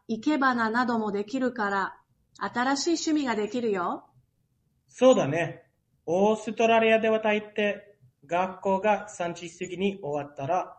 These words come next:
Speaker 2: すぐ帰って、部活はほとんど学校ではしない。そして、晩ご飯を食べてから、チューターやスポーツをする生徒が多いと思う。日本はどうなの？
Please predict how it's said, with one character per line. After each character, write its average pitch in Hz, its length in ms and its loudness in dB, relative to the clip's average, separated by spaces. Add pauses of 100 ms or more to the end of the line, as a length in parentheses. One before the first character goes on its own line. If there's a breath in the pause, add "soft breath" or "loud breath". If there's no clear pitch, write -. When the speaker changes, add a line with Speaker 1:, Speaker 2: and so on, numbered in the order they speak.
(220)
Speaker 2:
す - 180 -6
ぐ 220 200 -4
帰 135 160 -6
っ 123 60 -8
て、 - 420 -8 (640)
部 147 80 -12
活 170 280 -4
は 185 220 0
ほ 180 180 -10
と 202 160 -2
ん 202 140 -2
ど 196 340 -2
学 165 240 -6
校 190 140 -4
で 202 100 -2
は 208 120 0
し 143 180 -8
な 123 120 -6
い。 - 80 -18 (960)
そ - 220 -6
し - 140 -10
て、 196 400 -2 (280)
晩 180 340 0
ご 226 140 2
飯 226 320 0
を 220 200 0
食 151 140 -6
べ 139 80 -8
て 143 100 -10
か 135 140 -8
ら、 170 300 -6 (1080)
チ - 160 -2
ュ 220 160 2
ー - 40 -20
タ 170 60 -2 (100)
ー 123 80 -6
や 160 260 -4 (120)
ス - 180 -18
ポ 180 260 -2
ー 190 120 -6
ツ 135 380 -8
を 170 240 -4
す - 240 -12
る 139 80 -6
生 139 220 -8
徒 139 160 -10
が 190 400 -4
多 208 180 2
い 151 160 0
と 139 80 -8
思 123 400 -10 (1080)
う。 143 40 -10
日 147 80 -4
本 185 260 -4
は 185 340 -2
ど 202 200 0
う - 40 2
な 135 140 -2
の？ 147 320 -8